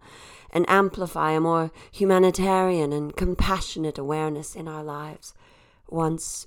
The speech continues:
we've recovered from the shock?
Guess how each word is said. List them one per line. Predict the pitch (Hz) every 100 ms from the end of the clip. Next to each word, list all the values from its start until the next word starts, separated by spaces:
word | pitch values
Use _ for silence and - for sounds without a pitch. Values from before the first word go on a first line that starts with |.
| -
we've | 165 160 165 -
recovered | 156 151 147 160 - - -
from | - 156 165 151
the | 156
shock? | - - 196 -